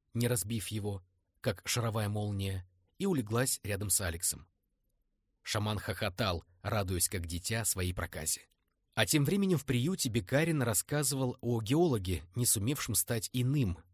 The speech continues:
и поэтому обречённом бежать по коридору безумия с надеждой хоть когда-то открыть одну из дверей. "Теперь я понял, откуда взялась эта беспорядочная,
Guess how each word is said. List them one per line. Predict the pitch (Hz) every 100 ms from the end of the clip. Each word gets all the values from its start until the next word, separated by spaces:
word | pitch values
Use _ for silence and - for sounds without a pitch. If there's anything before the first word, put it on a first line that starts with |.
| _
и | 101
поэтому | 90 101 143 143 113
обречённом | 87 87 - 160 160 120
бежать | 90 87 117 131 -
по |
коридору | - 95 82 127 113
безумия | 85 82 113 151 143 139 _ _
с | -
надеждой | 107 85 123 147 143
хоть | - 170 -
когда-то | 113 90 82 104 101 87
открыть | 82 - 117 131 - _
одну | 92 85 92
из | 80
дверей. | 85 87 - - _ _ _ _
"Теперь | - 151 233
я | 220 214
понял, | 240 226 143 104 -
откуда | 117 - 165 139
взялась | 107 135 139 131
эта | - 120 120
беспорядочная, | 120 - 117 147 120 - 117 107